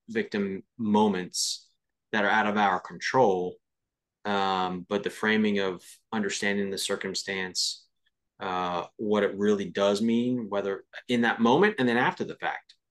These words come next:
where you had some time to kind of maybe see it differently, not because it's different, but, like, you were not emotionally charged in that moment.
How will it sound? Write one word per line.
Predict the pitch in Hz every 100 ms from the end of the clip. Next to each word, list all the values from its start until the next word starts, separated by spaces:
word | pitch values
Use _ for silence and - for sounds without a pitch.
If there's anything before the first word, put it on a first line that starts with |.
| _
where | 107
you | 110 101
had | 113 120 110 -
some | - 101
time | 101 98 95
to | 98
kind | 107 101
of | 90 - _
maybe | 113 101
see | - - 113
it | -
differently, | 104 - - 92
not | 90 101
because | 104 101 101 92
it's | 87 - - _ _ _ _ _ _
different, | 135 156 104 101 87
but, | 107 101
like, | 104 101 -
you | 101
were | 101
not | 101 104 101 -
emotionally | 107 104 101 - 101 90
charged | - 107 101 - -
in | 95
that | 87 -
moment. | 101 92 80